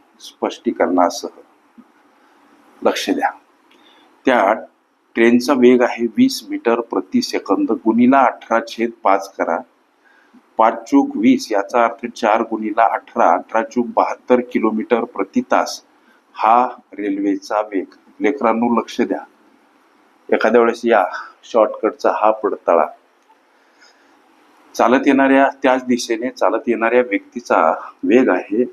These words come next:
पाच मीटर प्रति सेकंद, याला गुणिला अठरा छेद पाच का घ्यायचे, तर जेव्हा वेग किलोमीटर प्रति तास मध्ये आपल्याला कन्व्हर्ट करायचा, तेव्हा गुणिला अठरा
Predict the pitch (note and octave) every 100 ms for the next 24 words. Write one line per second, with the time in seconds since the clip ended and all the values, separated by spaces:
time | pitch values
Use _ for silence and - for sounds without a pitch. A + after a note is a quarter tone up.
0 | - B2+ B2+ - G#2 A2 C#3 F2+ - -
1 | _ B2 B2 D#3+ - - - G2+ G#2 A2+
2 | A2 B2+ B2+ C3+ C#3+ D3+ D3+ A#2 - -
3 | A#2 - - A#2+ A#2+ - F#2 - - A#2
4 | B2 G#2+ G#2 C3+ A#2 - - _ _ _
5 | _ _ - A2+ - A2+ F#2+ - _ _
6 | _ _ _ - A2+ A2+ - - _ G#2+
7 | A2 G#2+ G#2 A2+ - G2 - - G2+ G#2+
8 | - F2+ F#2 E2+ F2+ - - _ _ _
9 | _ _ _ _ _ _ _ _ G#2 G2
10 | G#2+ - - E2+ E2+ F2+ F#2 F2 E2 E2+
11 | - F#2 F#2+ F#2 G#2+ - - -